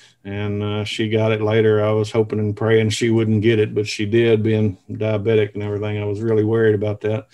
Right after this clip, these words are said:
But it affected me. I mean, it was, uh, I'm fairly healthy. I, I've very rarely been to a doctor or been to the hospital or anything, uh, you know, for sickness. Now, I've been, I, I had a wreck and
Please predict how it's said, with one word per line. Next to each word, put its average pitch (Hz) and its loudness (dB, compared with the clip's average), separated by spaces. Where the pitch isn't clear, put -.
But 123 4
it 147 8
affected 143 2
me. 110 2
I 113 -4
mean, 110 0
it 120 0
was, 110 0
uh, 110 0
I'm 131 2
fairly 131 6
healthy. 131 6
I, 113 4
I've 110 -2
very 120 0
rarely 117 2
been 117 2
to 107 4
a 107 2
doctor 113 0
or 110 2
been 117 0
to 110 0
the 113 -2
hospital 113 -2
or 113 0
anything, 110 -2
uh, 104 -6
you 110 -2
know, 110 2
for 101 -4
sickness. 110 0
Now, 107 -2
I've 104 -2
been, 107 0
I, 107 -8
I 101 -4
had 117 0
a 104 0
wreck 113 0
and 101 -6